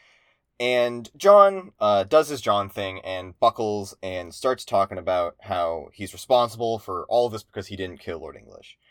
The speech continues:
Um, the only explanation for everything turning out, for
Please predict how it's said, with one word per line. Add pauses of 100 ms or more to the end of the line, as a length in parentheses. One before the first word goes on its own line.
(420)
Um, (460)
the
only
explanation
for (500)
everything
turning
out,
for